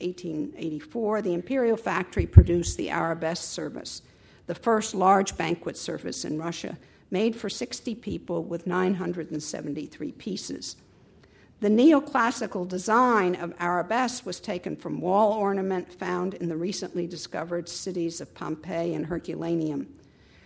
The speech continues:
Uh, the designer of the service also made use of small cameo-like ornament from the, uh, uh, around the borders. And I really like how in the exhibition you have the,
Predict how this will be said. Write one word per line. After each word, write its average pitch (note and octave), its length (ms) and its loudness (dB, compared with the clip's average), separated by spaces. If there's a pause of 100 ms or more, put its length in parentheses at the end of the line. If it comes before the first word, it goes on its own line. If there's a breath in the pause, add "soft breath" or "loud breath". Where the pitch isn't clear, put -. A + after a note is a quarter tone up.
(240 loud breath)
Uh, F#3 160 -4
the F3+ 180 -4
designer G3+ 540 6
of A3+ 80 0
the G3+ 80 -2
service G3 420 -2
also A#3 420 0
made F3 300 0
use E3+ 360 -2
of G3+ 240 -6
small F3 440 -2
cameo-like F3 1200 -6
ornament F#3+ 480 0
from E3 340 -4
the, D#3+ 320 -4 (280 loud breath)
uh, E3 440 -8
uh, F3+ 60 -8 (100)
around E3+ 340 -4
the E3 80 -6
borders. F#3+ 440 0
And F3+ 120 2
I F#3+ 80 4
really A3 360 4
like A3 320 2
how E3+ 380 -2
in F3 180 -4
the E3+ 120 -2
exhibition G3 680 -4 (260 loud breath)
you F#3+ 160 0
have F3+ 460 -2
the, E3+ 340 -2